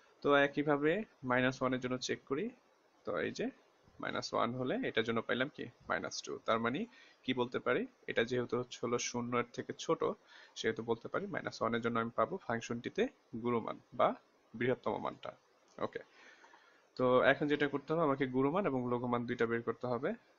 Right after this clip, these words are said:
তো লঘুমানটা বের করি, f of one এর জন্য, তো এটা হচ্ছে হলো টু, আর গুণমানটা হচ্ছে হলো f of minus one এর জন্য, এটা হচ্ছে হলো minus two। তো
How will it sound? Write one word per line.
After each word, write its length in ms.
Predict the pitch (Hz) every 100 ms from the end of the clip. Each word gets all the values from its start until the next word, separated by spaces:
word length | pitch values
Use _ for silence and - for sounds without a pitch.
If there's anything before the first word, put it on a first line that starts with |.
| _
তো 60 | 110 95 - 110
লঘুমানটা 420 | 117 120 123 120 113
বের 120 | 113 120
করি, 140 | 147 233 135 110
f 20 | -
of 80 | 107 - 110
one 100 | 117
এর 60 | 113
জন্য, 180 | 107 107 196 - _ -
তো 40 | 104
এটা 120 | - 120
হচ্ছে 140 | - 101
হলো 100 | 113 -
টু, 80 | 226 - - - - - - - -
আর 140 | - - 127
গুণমানটা 520 | 120 117 113 113 120 151 226 _ -
হচ্ছে 220 | - - 123
হলো 140 | 202 277 _ _ _ - - -
f 20 |
of 60 | 107 113
minus 240 | 107 110 - 113
one 80 | 113
এর 60 | 113
জন্য, 140 | 117 175 285 _ _ -
এটা 100 | - 120
হচ্ছে 120 | 120
হলো 100 | 202 -
minus 240 | - - -
two। 120 | - - - - - - _
তো 60 | 101